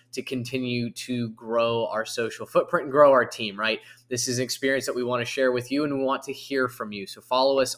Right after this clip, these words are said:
on our Twitter and Instagram at three tech pod. You can write into the Gmail,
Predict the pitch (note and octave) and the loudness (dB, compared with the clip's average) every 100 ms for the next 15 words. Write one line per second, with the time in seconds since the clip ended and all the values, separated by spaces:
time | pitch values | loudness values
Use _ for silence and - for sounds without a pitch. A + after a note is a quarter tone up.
0 | - B2 A2+ - C#3+ C3 B2+ A2 A#2 C3 | -6 -2 -2 -2 -2 0 2 0 -2 -6
1 | - B2+ C3+ B2+ B2+ _ _ - A#2+ - | -6 -4 -2 -2 -6 _ _ -10 -10 -4
2 | C#3 C3+ C#3 A#2+ - B2+ B2 A#2 - A2 | -2 -2 -2 -2 2 2 2 -2 -10 -2
3 | A#2+ C3 B2+ B2 A2 A2 A#2 B2+ B2+ B2 | 2 2 0 -2 -6 -6 -4 -2 0 0
4 | A#2+ | -2